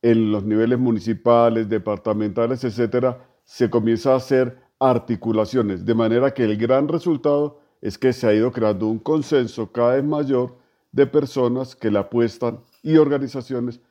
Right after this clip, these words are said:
en favor de la paz, la reconciliación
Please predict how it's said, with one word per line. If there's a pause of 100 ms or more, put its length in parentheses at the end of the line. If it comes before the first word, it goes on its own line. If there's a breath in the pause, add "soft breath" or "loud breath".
(140)
en
favor
de
la
paz, (240)
la
reconciliación